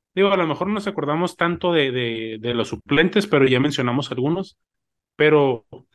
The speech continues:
no había una posición en los titulares que tú dijeras, "Y este jugador,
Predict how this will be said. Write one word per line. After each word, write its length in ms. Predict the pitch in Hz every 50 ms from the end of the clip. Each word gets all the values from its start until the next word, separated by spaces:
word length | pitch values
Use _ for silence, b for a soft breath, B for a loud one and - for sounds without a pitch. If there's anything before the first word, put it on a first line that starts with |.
| _ _ _ _
no 180 | 139 147 156
había 180 | 165 160 190 185
una 180 | 190 196 190 196
posición 440 | 165 139 123 123 - - 156 165
en 80 | 180 180
los 100 | 165 -
titulares 440 | - 143 - - 120 143 165 160 -
que 80 | - 135
tú 180 | - _ - 135
dijeras, 380 | 131 131 180 180 131 117 120 -
"Y 320 | - 139 147 151 147 127
este 240 | 139 143 - - 170
jugador, 760 | - - _ 143 135 127 123 127 143 156 170 185 180 - _